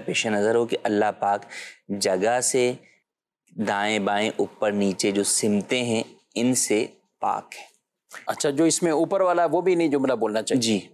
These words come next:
Speaker 2: یعنی بعض لوگ کہتے ہیں کہ اس میں تعویل ہم کر کے بولتے ہیں یا ذہن میں یہ ہوتا ہے، لیکن عام عوام میں تو ذہن میں تو نہیں
Speaker 1: جی،
Speaker 2: ہوتا۔
Speaker 1: عوام ہم، دیکھیں، دو حکم، باتیں۔ ایک یہ ہے کہ جناب کسی جملے کی بنیاد پر آپ کسی کو کافر قرار دیتے ہیں،
Speaker 2: ہوں۔
Speaker 1: یہ ایک الگ صورت ہے۔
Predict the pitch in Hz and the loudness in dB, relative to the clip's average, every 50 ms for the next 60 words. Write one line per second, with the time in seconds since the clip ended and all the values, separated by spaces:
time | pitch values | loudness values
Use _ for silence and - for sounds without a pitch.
0 | - 127 135 131 151 160 175 165 143 139 147 156 160 160 170 156 131 175 156 175 | -6 -4 0 0 2 2 2 0 0 0 0 0 2 0 0 0 0 0 0 0
1 | 151 165 156 135 - 160 156 127 - 131 127 127 131 151 160 156 147 147 147 131 | 0 0 0 2 2 0 0 0 0 0 0 2 2 2 2 2 2 2 0 0
2 | - 135 131 123 - 143 135 127 117 - - - 110 113 117 107 - 131 123 120 | 0 0 0 0 0 2 0 0 0 -4 -10 -4 -2 -2 -2 0 0 0 0 0
3 | 117 117 113 107 110 127 131 135 143 143 135 123 123 127 120 117 98 - 120 117 | 0 0 0 0 2 0 2 2 2 2 2 2 2 2 2 2 2 2 2 2
4 | 117 110 104 107 123 127 147 139 139 156 160 147 131 135 139 151 156 170 165 160 | 2 2 0 0 0 0 0 0 0 -2 0 0 0 0 0 0 -2 0 -2 -2
5 | 151 - 147 139 147 143 143 147 143 - 147 143 147 - 127 123 - 110 120 131 | 0 0 0 2 2 2 2 0 0 0 0 0 0 -2 -2 -2 -2 -2 0 0
6 | 147 151 151 151 151 147 135 120 98 110 131 135 170 156 - - - - 117 113 | 0 0 0 0 -2 0 2 2 2 2 0 0 -2 -4 -6 -4 -4 -4 0 0
7 | 123 139 135 127 120 110 - 113 - - 110 107 104 104 104 101 - - 127 - | 2 2 2 2 0 0 -2 -4 -2 -2 -2 0 0 0 0 0 -2 -2 -4 -4
8 | - - 110 120 123 120 120 - 127 127 139 143 143 143 143 123 120 120 139 156 | 0 0 0 0 0 -2 -2 0 0 2 2 2 0 0 0 0 0 0 0 -2
9 | - 165 - - 117 - - 131 120 113 110 107 110 120 123 135 135 131 120 110 | -2 -4 -4 -4 -2 0 0 0 2 2 2 2 2 2 2 0 0 2 2 2
10 | 104 101 101 101 107 - - 131 131 131 127 - - 117 107 - - 113 123 131 | 2 2 2 2 0 -2 0 0 0 0 0 -2 -2 -2 -2 0 -2 -2 -2 -2
11 | 120 - - 101 98 - - 139 131 117 - 120 107 104 101 95 - - - - | -2 -2 -4 -6 -4 -2 -2 -2 -2 0 0 0 0 2 0 0 0 -2 -4 -4
12 | - - - - 131 123 120 120 104 104 120 131 151 170 160 151 - 123 131 135 | -6 -10 -6 -4 -4 -4 -2 -4 0 0 0 2 4 2 2 2 0 -2 -2 0
13 | 127 - - - 117 113 113 107 - 131 135 | -2 -2 -2 2 2 2 2 2 0 -2 -2